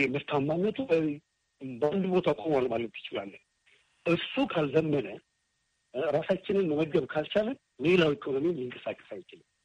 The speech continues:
ይሄ ሶስተኛው መሰረታዊ ችግር ነው። እ፣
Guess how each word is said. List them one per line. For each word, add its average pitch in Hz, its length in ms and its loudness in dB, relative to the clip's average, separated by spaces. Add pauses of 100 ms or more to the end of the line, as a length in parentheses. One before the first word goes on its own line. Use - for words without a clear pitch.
(380)
ይሄ 123 120 0 (680)
ሶስተኛው 139 600 2 (600)
መሰረታዊ 135 500 0 (300)
ችግር 131 340 -2
ነው። 104 120 -8 (640)
እ፣ 127 80 -2